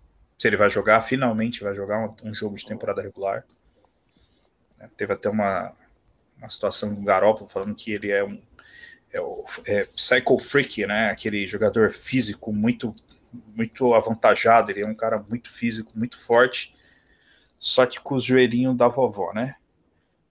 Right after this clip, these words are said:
Aí fica complicado. E é mais ou menos por aí. Vamos, vamos ver o que acontece sobre a questão do Julio Jones daqui pra frente. Mas não tem muito o que acrescentar, não. É um grupo, não é o ponto mais forte do time,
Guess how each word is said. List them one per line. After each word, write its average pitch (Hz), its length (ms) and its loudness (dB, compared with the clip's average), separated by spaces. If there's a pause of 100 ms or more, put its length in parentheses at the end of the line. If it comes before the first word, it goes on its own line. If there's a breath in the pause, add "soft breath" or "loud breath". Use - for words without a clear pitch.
Aí 107 160 -6
fica - 200 -6
complicado. 101 760 -4 (640 loud breath)
E 240 60 0
é 285 40 4
mais 302 160 4
ou 311 60 2
menos 311 160 4
por 320 140 4
aí. 196 400 4 (160)
Vamos, 185 300 0
vamos 214 200 4
ver 196 100 6
o - 20 2
que 190 80 0
acontece 156 440 2
sobre 147 160 -4
a - 20 -4
questão 135 260 -2
do 127 60 -8
Julio 120 220 -4
Jones 117 480 0 (180)
daqui 110 240 -8
pra 101 160 -2
frente. 135 640 0 (800)
Mas 123 160 -8
não 139 100 -6
tem 143 160 0
muito 135 240 -4
o - 20 -12
que - 60 0
acrescentar, 120 720 2
não. 95 180 -4
É 123 80 6
um 143 180 2
grupo, 120 480 -2 (320)
não 139 220 0
é 123 60 6
o 123 80 6
ponto 117 360 -8
mais 104 200 -2
forte 104 340 -2
do 101 60 -18
time, 120 420 -6